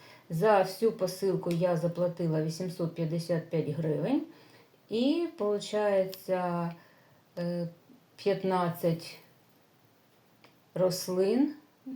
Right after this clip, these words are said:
е, по тому, що повинно було бути, але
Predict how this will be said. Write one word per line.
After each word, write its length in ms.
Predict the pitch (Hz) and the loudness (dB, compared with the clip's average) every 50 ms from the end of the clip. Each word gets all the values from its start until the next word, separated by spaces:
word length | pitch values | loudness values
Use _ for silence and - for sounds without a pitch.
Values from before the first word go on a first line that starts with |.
| - - _ 196 | -14 -12 _ -4
е, 320 | 196 196 190 190 190 185 | -2 0 0 0 0 0
по 640 | 185 190 - - 202 202 202 202 196 196 196 190 190 190 - - _ _ _ _ - - - - _ _ _ _ | -2 -6 -4 0 2 4 4 4 4 4 2 0 -2 -4 -8 -16 _ _ _ _ -20 -20 -20 -20 _ _ _ _
тому, 300 | - 214 208 202 196 180 | 2 4 4 4 2 -2
що 200 | - - 196 175 | -4 -2 -2 -2
повинно 560 | 165 - - 202 202 190 208 208 202 202 196 | -2 -2 -2 0 2 4 4 4 4 2 0
було 260 | 185 185 190 196 202 185 | 0 -2 0 0 0 -2
бути, 440 | 175 185 196 196 - - 175 - - | -2 -4 -6 -4 -2 -2 -2 -2 0
але 400 | - 196 196 202 196 185 175 175 | 2 2 4 6 6 4 4 4